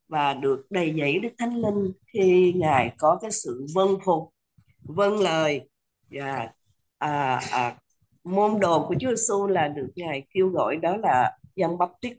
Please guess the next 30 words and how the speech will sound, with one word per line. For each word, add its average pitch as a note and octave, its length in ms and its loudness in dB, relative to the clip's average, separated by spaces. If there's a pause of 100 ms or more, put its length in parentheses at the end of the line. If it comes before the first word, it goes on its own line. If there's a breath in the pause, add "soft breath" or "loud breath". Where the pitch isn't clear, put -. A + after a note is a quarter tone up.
biết A3+ 180 -4
hạ D#3 280 0
mình, D#3+ 340 0 (280)
biết B3 260 -2
thối A3+ 300 2
lui G#3+ 280 2
để C#3+ 380 -4
Chúa A#3+ 180 -4
Giêsu F#3+ 560 0 (300)
bước - 280 -2
đến A#3+ 220 4 (440)
và, C#3 580 0 (420)
à, C3+ 360 -6 (460)
à, C3+ 300 0 (100)
vâng G#3+ 300 2
lời D3+ 420 2 (280)
Đức F3+ 120 -6
Chúa A#3 200 -6
Trời D3 360 2
và C3 280 -2
có F#3 140 -2
sự C#3 360 -6
vâng E3+ 220 0
phục - 180 -4
này C3+ 440 0 (280)
khi E3+ 300 2
Ngài D3 280 2
nhận C3+ 320 -2
được C3 180 -2 (140)
Đức E3+ 80 -10